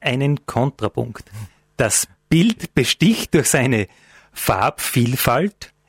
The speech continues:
welche man sonst oft auf Instagram vermisst. Alles neu macht auch Corona, vor allem im Gegensatz zum letztjährigen Siegerbild. Zweitausendneunzehn war es der klare Sternenhimmel, heute ist es die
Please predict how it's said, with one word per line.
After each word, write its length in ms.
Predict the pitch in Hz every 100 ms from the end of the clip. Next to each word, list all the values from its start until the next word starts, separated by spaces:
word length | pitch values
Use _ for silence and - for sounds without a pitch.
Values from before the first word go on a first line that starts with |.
| _ _
welche 420 | 123 151 160 -
man 200 | 135 117
sonst 420 | 113 113 107 -
oft 340 | - 156 - -
auf 120 | -
Instagram 540 | 156 131 - 127 127
vermisst. 560 | 135 156 127 - - - _ _ _ _ _ _ _ - _
Alles 340 | - 113 127 -
neu 320 | 107 139 202 -
macht 340 | 127 123 -
auch 260 | 113 113 -
Corona, 640 | - 110 101 104 139 196 202 _ _ _
vor 180 | - 147
allem 340 | 107 151 190 -
im 160 | 156 123
Gegensatz 640 | 110 104 156 151 139 -
zum 180 | - 123
letztjährigen 760 | 117 104 120 - 127 127 139
Siegerbild. 640 | 135 - 101 104 117 113 - _ _ _ _ -
Zweitausendneunzehn 960 | 120 113 107 117 110 127 180 180 185 - _
war 240 | 110 107 -
es 260 | 117 -
der 140 | - 104
klare 500 | 113 92 98 104 87
Sternenhimmel, 920 | - - 110 147 160 131 165 156 156 - _ _ -
heute 400 | 117 175 - 180
ist 500 | 180 139 - - - _ -
es 280 | 117 -
die 160 | - 113